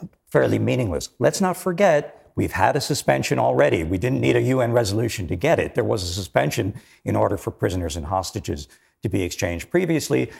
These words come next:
And then after a few days of that, the, uh, the fighting resumed and Israel's attacks on civilians in Gaza were no less than they had been <clears throat> previously. In other words, a suspension does not necessarily build into a cessation, into a,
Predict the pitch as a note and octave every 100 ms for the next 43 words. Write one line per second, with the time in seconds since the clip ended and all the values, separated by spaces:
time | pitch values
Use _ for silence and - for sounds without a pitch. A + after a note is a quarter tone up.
0 | - D3 C#3 A#2+ A2+ A2 A2 - - A2+
1 | - G#2+ G2+ G#2+ F#2 F2+ F2 D#2+ F2+ F2
2 | - - _ _ G2+ E2+ E2+ F#2+ F2 F2+
3 | D2+ - - - A2 F#2 - G#2+ F#2 F2+
4 | F2 - G#2+ F2+ G2+ F#2 F2+ F2 G2+ G2
5 | G2+ G#2 G2+ E2+ F2 F#2+ E2 - E2 D#2+
6 | - G2 F#2 F2 D#2 D2+ A#2+ F#2 F2+ D#2+
7 | F2 E2+ F#2+ F#2+ G#2 G#2+ G#2+ A2 F#2+ -
8 | - G#2 - - G2+ F2 F2+ D#2+ G2+ F2+
9 | F3+ C3 - - A2 F#2+ - D2+ F2+ A2+
10 | A#2 A#2 G2+ G2 C#3 - D3 D3+ C3 B2
11 | C#3+ A#2+ C#3 - C3+ G#2 A2+ - A2 A2
12 | G2 F2+ G#2 F#2+ F#2+ F2 F2+ E2 F#2 -
13 | F#2+ F2 G2+ F2+ E2+ G2 E2+ D#2+